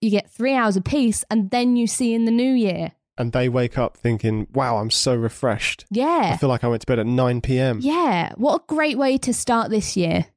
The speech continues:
Speaker 2: Yeah.
Speaker 1: Rather than waking up in the morning miserable and grumpy and like,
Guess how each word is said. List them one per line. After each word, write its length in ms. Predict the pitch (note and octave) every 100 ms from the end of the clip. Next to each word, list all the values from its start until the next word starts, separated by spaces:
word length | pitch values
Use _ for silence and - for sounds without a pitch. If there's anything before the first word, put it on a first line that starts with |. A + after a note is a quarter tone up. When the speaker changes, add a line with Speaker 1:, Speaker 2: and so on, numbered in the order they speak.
| -
Speaker 2:
Yeah. 260 | A#2 A2 G2+ _ _ -
Speaker 1:
Rather 260 | A3 A3 A3
than 140 | A3 A3
waking 280 | G#3+ A3+
up 120 | G3+ F#3+
in 40 |
the 60 | G3+
morning 400 | G3 F#3 F3+ G3
miserable 640 | G3 F3+ E3 D#3 - D2 E2
and 280 | G2 D#3+ E3+
grumpy 640 | F#3+ F3+ F3 E3+ D#3 B2
and 160 | C3 D3+
like, 180 | D3+